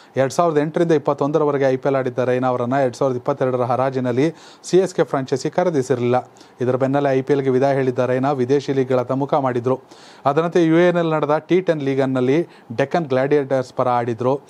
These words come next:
ಅಲ್ಲದೆ ಕರ್ನಾಟಕದ ಬೆ-, ಬೆಂಗಳೂರಿಗೆ ಕೂಡ ಬಂದಿದ್ರು. ಆ, ಕಿಚ್ಚ ಸುದೀಪ್ ಅವರ ನೇತೃತ್ವದಲ್ಲಿ ನಡೆದಂಥ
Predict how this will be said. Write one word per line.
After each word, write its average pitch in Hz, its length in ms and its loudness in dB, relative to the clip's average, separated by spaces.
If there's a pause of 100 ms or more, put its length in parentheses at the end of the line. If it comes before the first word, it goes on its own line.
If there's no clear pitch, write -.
(960)
ಅಲ್ಲದೆ 147 260 2
ಕರ್ನಾಟಕದ 143 640 -2
ಬೆ-, 123 340 0
ಬೆಂಗಳೂರಿಗೆ 135 460 0
ಕೂಡ 127 160 0
ಬಂದಿದ್ರು. 117 560 -2 (380)
ಆ, 113 460 -2
ಕಿಚ್ಚ 135 300 -4
ಸುದೀಪ್ 135 420 -2
ಅವರ 131 140 0
ನೇತೃತ್ವದಲ್ಲಿ 123 600 -4
ನಡೆದಂಥ 120 420 -4